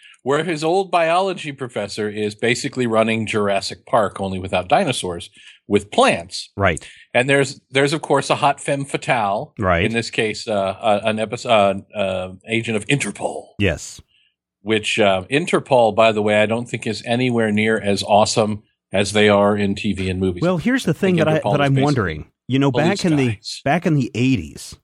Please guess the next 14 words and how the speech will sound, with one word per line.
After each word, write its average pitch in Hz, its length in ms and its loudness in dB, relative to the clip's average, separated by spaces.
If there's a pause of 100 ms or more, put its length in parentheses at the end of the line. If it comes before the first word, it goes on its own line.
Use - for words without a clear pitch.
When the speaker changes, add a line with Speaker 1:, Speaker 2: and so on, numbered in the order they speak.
(720)
Speaker 2:
uh, 104 120 0
back 123 120 2
Speaker 1:
Mm-hmm. 107 80 -2
Speaker 2:
in 127 60 -2
the 127 100 2
eighties 120 240 0
and 110 80 2
early 107 220 2
nineties, 101 360 0
Interpol 104 440 0
was 90 160 -4
this 95 240 -6
really 107 260 0
cool, 87 540 -2